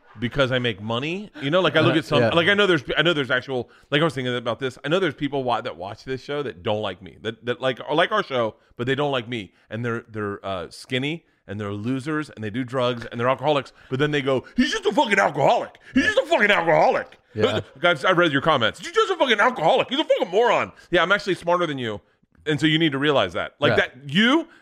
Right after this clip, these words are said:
Speaker 1: who hate me,
Speaker 2: Yeah.
Speaker 1: I'm actually better than you.
Speaker 2: Yeah.
Speaker 1: And so, and I know that.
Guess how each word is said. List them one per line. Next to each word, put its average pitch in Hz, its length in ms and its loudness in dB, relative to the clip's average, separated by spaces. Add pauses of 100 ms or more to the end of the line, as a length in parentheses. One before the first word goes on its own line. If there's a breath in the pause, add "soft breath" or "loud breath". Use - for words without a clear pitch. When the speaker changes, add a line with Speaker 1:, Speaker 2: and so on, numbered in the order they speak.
Speaker 1:
who 175 120 2
hate 170 260 2
me, 311 300 -6 (140)
Speaker 2:
Yeah. 90 160 -10 (120)
Speaker 1:
I'm 165 140 4
actually 160 380 0
better 123 240 0
than 110 100 -10
you. 82 300 -14
Speaker 2:
Yeah. 135 100 2
Speaker 1:
And 143 100 0
so, 165 380 2 (400 soft breath)
and 196 100 4
I 320 120 4
know 185 160 4
that. 139 280 4